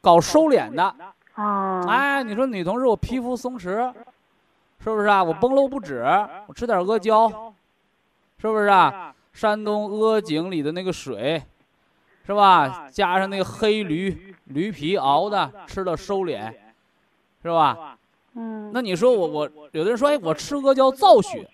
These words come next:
Speaker 1: 那都是胡扯。
Speaker 2: 嗯。
Speaker 1: 你弄驴皮能造出来血吗？
Speaker 2: 哦，那
Speaker 1: 造血得吃米，吃面。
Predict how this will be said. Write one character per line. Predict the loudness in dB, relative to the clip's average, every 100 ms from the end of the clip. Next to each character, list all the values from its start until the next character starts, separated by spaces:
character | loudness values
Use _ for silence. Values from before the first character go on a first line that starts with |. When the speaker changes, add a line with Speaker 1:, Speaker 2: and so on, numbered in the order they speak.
| _ _ _ _ _ _ _ _ _
Speaker 1:
那 | -4 2
都 | 2
是 | 2
胡 | -2 -8
扯。 | -8 -10 -12 -20 _ _ _ _ _ _ _ _ _ _ -18
Speaker 2:
嗯。 | -10
Speaker 1:
你 | -6
弄 | -4 -4 -6 -8
驴 | -2 0 0
皮 | -2 -4
能 | -4
造 | 2 6 6
出 | 6
来 | 2
血 | 0 -6
吗？ | -8 -12 -16 _ _ _ _ _
Speaker 2:
哦， | -10 -8 -8
那 | -2 4
Speaker 1:
造 | 6 6
血 | 4 2
得 | 2
吃 | -4 -8 -8
米， | -8 -12 -6 -4 -4 -6
吃 | -12 -10
面。 | -6 -2 -2